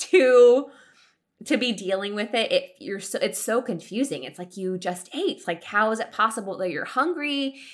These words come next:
and you're so tired that e-, every time you're having to relatch, and it's, again, at night with,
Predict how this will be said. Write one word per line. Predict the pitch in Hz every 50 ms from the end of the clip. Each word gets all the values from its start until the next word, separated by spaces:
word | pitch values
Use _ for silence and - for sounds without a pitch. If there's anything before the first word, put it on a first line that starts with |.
| - - -
and | 196 202 196 190
you're | 233 269 311
so | 302 - 302 269 277
tired | - - 262 247 254 254 254 247 233
that | - 165 - - -
e-, | - - - - - -
every | - 185 214 254
time | 254 277 262 247
you're | 247 269
having | 247 214 214 208
to | 196 190
relatch, | 175 175 175 170 175 175 185 220 269 285 - - - - -
and | - 190 180
it's, | 180 180 -
again, | 185 175 - 180 202 233 240 226 - - _ _ _ _ _
at | - 156 147 - -
night | 202 269 294 294 294 285 285 - - - _ _ _ _ _ _ _
with, | _ 165 180 - 190 - - -